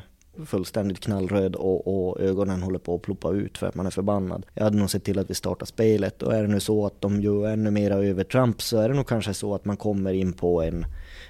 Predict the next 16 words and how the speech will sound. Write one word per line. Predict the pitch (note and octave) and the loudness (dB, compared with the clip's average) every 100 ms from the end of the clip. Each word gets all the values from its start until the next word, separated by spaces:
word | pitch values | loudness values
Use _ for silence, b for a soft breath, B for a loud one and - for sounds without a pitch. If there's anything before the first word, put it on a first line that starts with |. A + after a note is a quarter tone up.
| B | B
eh, | - - G1+ - - | -6 0 0 0 2
osportsligt | A#2+ G#2 G#2 F#2+ - F#2+ F2+ | 2 2 2 2 0 0 0
uppträdande | F2 - G2 F#2+ F#2 F2 F2 | -2 2 4 4 2 0 0
eller | F2 | 0
något | E2 E2 | -2 -2
sånt. | D2+ D#2+ - - - - | -6 -8 -8 -8 -6 -2
Alltså | F#2+ G2+ | 4 4
en, | G2 - | 6 4
en, | G2 F2+ | 4 4
en | G2+ | 2
sportsmanlike | F#2+ F#2+ F#2 - E2+ D#2 | 2 2 2 0 0 0
conduct, | - - G1+ - - - | -2 -4 -4 -6 -10 -12
för | - - G2+ | -10 2 4
att | F2+ F#2+ | 4 4
man | F#2 | 2
inte | E2+ - F2+ E2+ | 2 0 2 2